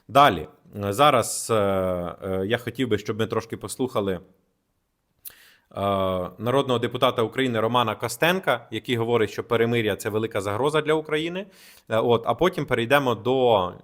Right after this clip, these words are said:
е, розмов Путін-Трамп, бо там є також, е, один дуже цікавий нюанс, який показує, що, скоріш за все, не дуже сильно,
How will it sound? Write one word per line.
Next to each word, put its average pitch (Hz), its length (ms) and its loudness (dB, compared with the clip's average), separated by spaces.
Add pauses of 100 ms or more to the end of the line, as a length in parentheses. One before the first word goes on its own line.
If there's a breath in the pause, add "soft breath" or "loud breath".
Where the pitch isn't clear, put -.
(100)
е, 92 500 -4 (540)
розмов 120 520 0
Путін-Трамп, 143 640 -2
бо 117 80 0
там 139 180 0
є 131 100 2
також, 160 520 0
е, 110 80 -2
один 107 540 0
дуже 123 180 -4
цікавий 120 380 -2
нюанс, 147 280 0
який - 180 -12
показує, 127 540 0
що, 120 420 0 (240 loud breath)
скоріш 139 400 0
за 143 120 4
все, 151 420 0 (240 loud breath)
не 131 160 2
дуже 135 320 2
сильно, 107 580 2